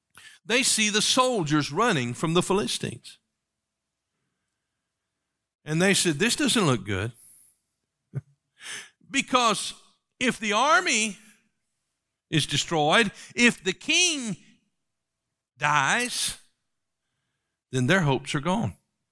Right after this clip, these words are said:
There's no security. There's no safety.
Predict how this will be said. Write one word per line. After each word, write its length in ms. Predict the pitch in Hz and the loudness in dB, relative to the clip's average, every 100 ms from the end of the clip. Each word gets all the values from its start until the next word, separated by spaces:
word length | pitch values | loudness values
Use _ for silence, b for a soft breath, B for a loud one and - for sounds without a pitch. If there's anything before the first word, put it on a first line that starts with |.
| _ _ _ _ _ _ _ _ _ _ _ _ _ _ _ _ _ _ _ - | _ _ _ _ _ _ _ _ _ _ _ _ _ _ _ _ _ _ _ -6
There's 180 | 165 131 | -4 2
no 120 | 123 | 2
security. 580 | - 156 - - - 98 | 2 -2 -4 -6 -6 -6
There's 220 | 113 147 | -4 -2
no 100 | 147 | -2
safety. 480 | - - 156 - | -2 -2 -2 -4